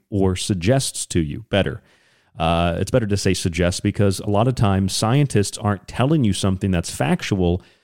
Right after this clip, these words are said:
They're saying the evidence suggests, the research suggests, scientists think, scientists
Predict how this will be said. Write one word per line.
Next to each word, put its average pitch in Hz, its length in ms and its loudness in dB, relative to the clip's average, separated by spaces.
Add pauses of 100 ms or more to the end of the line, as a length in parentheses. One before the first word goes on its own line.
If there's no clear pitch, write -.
(200)
They're 113 200 2
saying 113 400 2
the 104 160 0
evidence 139 400 2
suggests, - 760 -2
the 95 120 0
research 120 680 0
suggests, 90 500 -2
scientists 131 800 0
think, - 440 -6
scientists 135 800 0